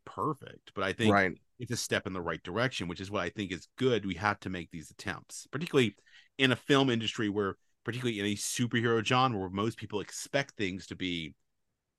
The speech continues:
Speaker 1: Iron Man, Captain America, Thor, you know, who are s-, Incredible Hulk, who are these powerful male characters? And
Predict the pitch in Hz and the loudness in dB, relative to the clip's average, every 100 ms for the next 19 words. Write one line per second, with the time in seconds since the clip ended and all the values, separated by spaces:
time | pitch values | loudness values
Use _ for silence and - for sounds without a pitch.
0 | _ 101 107 92 87 78 80 - 95 - | _ 0 2 2 -2 -6 -6 -2 -2 -2
1 | 95 95 90 - 78 - 113 98 92 76 | -4 -2 -2 -6 -12 0 2 4 2 -2
2 | 85 101 90 85 127 113 - - - 95 | -6 -6 -4 0 2 0 -2 -16 -10 -8
3 | - 113 107 95 104 - 123 110 87 - | -2 0 0 0 0 -2 -2 -2 -4 -2
4 | 117 117 - 101 90 101 107 92 110 107 | 0 0 -2 -6 -2 0 0 -2 -2 -2
5 | 101 90 76 - - - | -2 -6 -10 -14 -20 -8